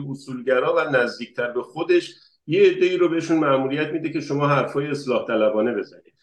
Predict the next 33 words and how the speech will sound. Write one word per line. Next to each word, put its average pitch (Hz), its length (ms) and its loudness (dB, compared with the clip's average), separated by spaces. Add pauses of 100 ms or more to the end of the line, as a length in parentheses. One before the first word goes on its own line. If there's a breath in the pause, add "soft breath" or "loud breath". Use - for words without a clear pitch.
(520 soft breath)
همین 143 200 4
الان 147 220 6
هم 151 100 4
شاهد 139 380 2
هستیم، 123 440 -4
مثلاً 120 280 -4
کسانی 123 340 2
مثل 127 200 2
محمد 110 460 2
مهاجری، 107 800 0
همش 120 340 -6
می‌گن 120 180 -8
فعال 110 640 -2 (420)
اصولگرا، 113 1080 2 (340 loud breath)
اومد 120 420 4
و 117 320 4
در 104 140 4
سخنرانی 107 800 2
خودش 131 320 -2 (120)
گفت 135 260 -4
که 123 160 2
آقای 113 360 0
خامنه‌ای 107 640 -6
نباید 120 460 2
مثلاً 104 540 -4
انقدر 104 340 -2
به 98 160 -2
شورای 107 420 4
نگهبان 104 520 -2
پر 101 240 -4
و 95 40 -10
بال 98 360 0
بده. 117 120 -12